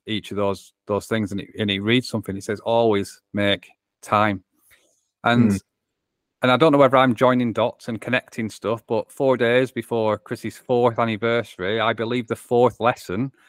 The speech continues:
Speaker 1: um, Frank shared with me. And I, I think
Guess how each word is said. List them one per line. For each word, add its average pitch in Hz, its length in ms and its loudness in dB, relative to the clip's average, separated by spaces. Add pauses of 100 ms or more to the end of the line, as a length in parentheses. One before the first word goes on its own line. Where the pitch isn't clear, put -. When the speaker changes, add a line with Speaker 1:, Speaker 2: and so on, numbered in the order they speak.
(260)
Speaker 1:
um, 113 220 -2 (160)
Frank 123 300 -2
shared 117 240 -2
with 139 160 -2
me. 131 120 0
And 101 160 0
I, 113 100 -4 (120)
I 117 40 -6
think 117 320 -6